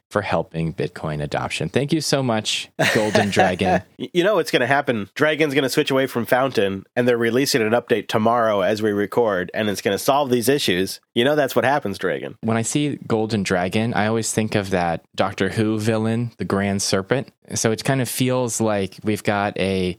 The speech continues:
Speaker 1: you know, mafia triad boss who's also a big Linux nerd boosting in. That's just, that's my reaction to the name.
Speaker 2: I think that's accurate. I think that's probably pretty accurate. Nomadic Odor boosts in with five thousand five hundred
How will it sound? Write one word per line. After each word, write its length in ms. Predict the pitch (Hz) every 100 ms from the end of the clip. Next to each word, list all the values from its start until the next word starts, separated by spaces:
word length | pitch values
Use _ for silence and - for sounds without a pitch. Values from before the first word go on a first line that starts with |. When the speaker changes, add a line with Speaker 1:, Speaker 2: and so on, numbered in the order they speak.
| _
Speaker 1:
you 80 | 104
know, 180 | 98 87
mafia 640 | 87 98 113 - 113 104
triad 880 | 95 - 107 101 104 98 92 87 90
boss 600 | 90 85 78 - - - _
who's 260 | - 92 87
also 580 | 98 101 - 101 95 90
a 80 | 82
big 400 | 101 95 90 87 _
Linux 480 | 104 107 104 92 -
nerd 380 | 92 90 82 78 -
boosting 420 | 92 - 90 87
in. 300 | 80 67 80
That's 220 | 92 -
just, 200 | 98 -
that's 220 | - 95 -
my 340 | 90 80 80 _
reaction 420 | 87 78 - - 76
to 120 | -
the 80 | 98
name. 320 | 69 76 - _ -
Speaker 2:
I 80 | 151
think 140 | 220
that's 180 | 240 -
accurate. 480 | 104 101 95 98 - _ - -
I 40 |
think 140 | 123 120
that's 180 | 101 -
probably 220 | 95 85
pretty 240 | - 92
accurate. 400 | 90 90 92 95 -
Nomadic 480 | 131 131 151 160 151
Odor 480 | 139 165 110 101 -
boosts 280 | 113 120 123
in 160 | 117
with 100 | 101
five 260 | - 113 107
thousand 440 | 113 110 104 101
five 260 | - 110 101
hundred 400 | 117 107 98